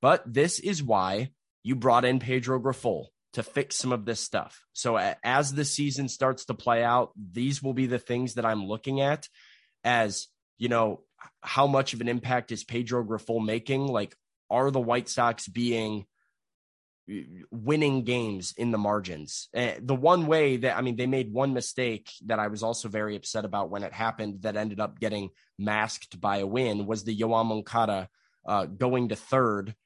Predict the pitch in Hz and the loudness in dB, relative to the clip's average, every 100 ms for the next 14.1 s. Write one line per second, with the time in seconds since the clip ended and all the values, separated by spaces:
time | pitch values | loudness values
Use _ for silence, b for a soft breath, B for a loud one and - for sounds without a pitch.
0 | _ 107 113 98 127 131 104 95 95 _ | _ 0 0 2 4 4 4 -4 -6 _
1 | _ _ _ - 117 127 113 104 _ _ | _ _ _ -4 0 2 0 -6 _ _
2 | _ _ 120 120 120 - 151 131 113 104 | _ _ -6 -4 -6 0 2 4 2 -2
3 | 98 - - 127 135 135 120 110 127 113 | -4 -8 -2 2 4 4 2 2 2 2
4 | 101 104 104 98 - - 120 123 104 107 | 0 -4 -6 -8 -6 0 0 0 -8 -4
5 | - 117 113 - 123 104 95 101 101 110 | 0 0 0 -2 -2 0 -2 -6 -4 0
6 | 120 120 104 104 95 73 - 113 107 101 | 0 0 -2 -2 -4 -8 -6 -2 -2 -2
7 | 131 139 127 120 120 113 98 92 101 120 | 2 4 4 4 0 0 -2 -6 -2 0
8 | 127 120 110 107 113 95 95 - _ _ | 2 2 0 0 0 0 -6 -12 _ _
9 | _ - 117 110 92 76 120 120 - 110 | _ -4 0 0 -2 -4 0 0 0 0
10 | 143 147 135 127 - 127 120 117 110 - | 4 6 6 4 2 -2 -2 -2 -6 -8
11 | - 123 113 - - 107 117 107 92 95 | -4 -2 -2 -4 -10 -8 -4 -4 -4 -6
12 | 69 - - 107 - 104 95 113 - 107 | -6 -10 -8 -8 -6 -8 -4 -6 -4 -2
13 | 127 135 - - 131 127 123 117 113 107 | 0 0 -4 -4 -2 -2 -2 0 0 -2